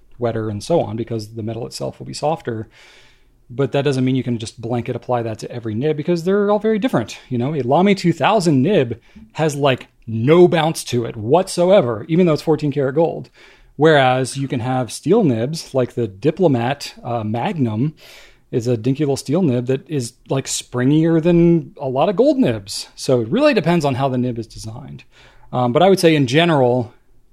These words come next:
yeah, that's part of the reason that people go with gold nibs. I think the heart of the question here, though, is basically, is it worth, 'cause it's, gold nibs are more expensive than most steel nib pens, or I would say the same pen, if you have a gold nib on it versus a steel nib, will certainly be more expensive.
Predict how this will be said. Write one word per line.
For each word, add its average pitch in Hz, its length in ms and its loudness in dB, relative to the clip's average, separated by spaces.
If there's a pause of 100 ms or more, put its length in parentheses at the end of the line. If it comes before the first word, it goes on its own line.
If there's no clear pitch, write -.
(120)
yeah, 190 440 2
that's 135 180 0
part 143 260 -4
of 120 40 -2
the 113 60 -4
reason 117 200 -4
that 123 80 -10
people 131 200 -14
go 135 100 -14
with 135 100 -12
gold 147 240 -12
nibs. - 260 -16 (480)
I 117 60 -4
think 202 140 2
the 123 80 2
heart 175 240 2
of 151 60 0
the 139 60 0
question 147 380 0
here, 120 180 -2
though, 110 300 -6
is 113 380 -10 (360)
basically, 156 440 2
is 143 100 0
it 165 120 2
worth, 139 360 2
'cause 127 140 0
it's, - 180 -10 (160)
gold 156 200 2
nibs 123 160 -2
are 110 120 -4 (480)
more 151 240 6
expensive 139 600 2
than 127 360 0 (240)
most 143 540 0
steel 151 200 2
nib 131 200 2
pens, 151 400 0 (640)
or 131 120 2
I 131 60 2
would 123 80 -2
say 143 140 2
the 120 100 -2
same 143 340 2
pen, 143 280 2
if 131 100 0
you 117 60 0
have 131 100 0
a 127 40 -2
gold 131 220 0
nib 131 160 -2
on 151 140 0
it 151 60 -6
versus 139 240 -4
a 147 40 -8
steel 160 200 -4
nib, 151 120 0
will 123 80 -4
certainly 120 360 -2
be 117 100 -2
more 107 160 -4
expensive. 120 640 -2